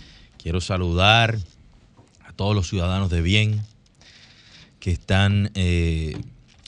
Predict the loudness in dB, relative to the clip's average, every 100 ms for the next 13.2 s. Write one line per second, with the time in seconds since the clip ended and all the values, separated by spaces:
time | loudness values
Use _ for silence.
0 | -20 _ -4 -2 0 0 0 0 0 -2
1 | 0 -2 -2 -6 -4 -2 0 -2 -4 -8
2 | -16 -10 -4 0 2 2 0 -2 -2 -2
3 | 0 -2 -2 -2 -2 -4 -4 -4 -6 -14
4 | _ _ -8 -6 -2 0 2 2 0 -2
5 | -4 -2 0 2 0 -2 -6 -6 -8 -6
6 | -4 -4 -2 -2 0 0 -2 -6 -16 -20
7 | -16 -4 0 2 2 0 -2 0 2 2
8 | 2 2 0 -2 0 -2 -2 -2 -2 0
9 | 0 0 -2 -6 -18 -20 -20 _ -8 0
10 | 2 0 -4 -10 -6 2 4 4 2 0
11 | 0 0 2 2 2 -2 -2 0 0 -2
12 | -2 0 0 -2 -4 -4 -6 -4 -4 -2
13 | -4